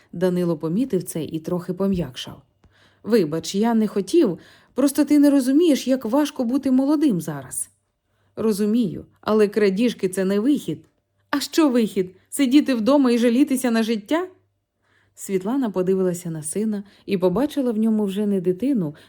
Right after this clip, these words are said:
а дорослого чоловіка, який свідомо обрав неправильний шлях. «Данилку, а ти розумієш, що рано чи пізно тебе зловлять, і тоді буде пізно?» «Не зловлять, ми обережні». «Ми? Хто це ми?»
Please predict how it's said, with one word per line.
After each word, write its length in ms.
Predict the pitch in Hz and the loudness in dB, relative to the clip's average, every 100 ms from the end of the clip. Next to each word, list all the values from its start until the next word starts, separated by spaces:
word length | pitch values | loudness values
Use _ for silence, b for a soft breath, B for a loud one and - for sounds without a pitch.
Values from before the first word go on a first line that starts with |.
| B | B
а 120 | 196 | -2
дорослого 560 | 185 208 294 285 240 | 2 2 0 0 -2
чоловіка, 640 | 240 240 214 214 277 - 156 - | -2 -2 -2 0 -2 -4 -8 -4
який 300 | 185 185 196 | -2 0 -2
свідомо 580 | 175 170 180 170 254 247 | -2 -2 -2 2 2 2
обрав 540 | 196 180 180 190 185 | 0 0 0 -2 -4
неправильний 680 | - 180 175 175 165 160 175 | -4 -4 -4 -6 -6 -4 -4
шлях. 540 | 175 - 160 127 - _ _ _ _ _ b b b b | -4 -4 -6 -8 -18 _ _ _ _ _ b b b b
«Данилку, 680 | 202 208 208 208 175 160 - B B | -2 0 2 0 -4 -10 -14 B B
а 100 | 220 | -2
ти 160 | 247 | 2
розумієш, 500 | 240 233 220 247 277 | 4 4 2 4 4
що 180 | 220 220 | 2 0
рано 280 | 208 254 220 | 2 2 0
чи 160 | 208 214 | 0 -2
пізно 320 | 247 247 226 | -2 0 0
тебе 260 | 226 202 | 0 2
зловлять, 580 | 220 220 247 156 147 - _ | 2 2 0 0 -8 -16 _
і 120 | 220 | -2
тоді 300 | 233 208 233 | 0 2 2
буде 280 | 220 202 196 | 2 2 2
пізно?» 500 | 170 196 220 180 147 _ _ _ _ - | 0 -2 -2 -4 -6 _ _ _ _ -6
«Не 160 | 392 359 | -2 2
зловлять, 500 | 349 180 143 143 - | 4 4 0 -6 0
ми 180 | 311 285 | 2 4
обережні». 640 | 277 320 180 127 143 147 _ _ _ _ _ - | 4 2 0 -4 -12 -16 _ _ _ _ _ -4
«Ми? 520 | 185 185 165 175 320 - _ | 0 0 0 -2 -6 -10 _
Хто 320 | - - 427 | -12 0 2
це 280 | 233 - 160 - | 2 -4 -6 0
ми?» 340 | 202 233 139 | 2 4 2